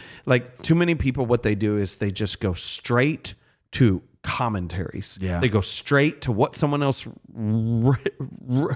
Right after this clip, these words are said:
Speaker 1: wrote.
Speaker 2: Right.
Speaker 1: My brain isn't working here.
Speaker 2: Right.
Speaker 1: What someone else
Speaker 2: Wrote
Speaker 1: wrote
Speaker 2: about it.
Speaker 1: so they can spare themselves the process of deep and hard thinking. I believe the reason why we don't have better content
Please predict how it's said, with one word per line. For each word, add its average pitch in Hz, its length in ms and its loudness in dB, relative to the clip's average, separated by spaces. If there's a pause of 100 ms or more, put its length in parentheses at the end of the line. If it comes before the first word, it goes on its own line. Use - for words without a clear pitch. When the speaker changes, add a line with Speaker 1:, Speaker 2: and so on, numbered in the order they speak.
Speaker 1:
wrote. 139 600 2
Speaker 2:
Right. 107 280 2
Speaker 1:
My 127 80 2
brain 139 220 4
isn't 127 260 2
working 123 240 4
here. 110 140 4
Speaker 2:
Right. 110 240 2
Speaker 1:
What 143 120 2
someone 156 220 4
else 135 180 2
Speaker 2:
Wrote 104 140 0
Speaker 1:
wrote 147 260 4
Speaker 2:
about 92 260 2
it. 95 40 0
Speaker 1:
so 165 140 4
they 143 140 4
can 123 180 2
spare 151 340 4
themselves 127 520 2
the 113 80 0
process 123 520 2
of 101 220 2
deep 110 280 2
and 95 140 2
hard 101 380 2
thinking. 98 440 -4 (120)
I 117 100 4
believe 131 320 4
the 123 100 4
reason 120 320 4
why 110 100 4
we 101 120 4
don't 107 220 4
have 101 220 4
better 104 220 4
content 98 560 0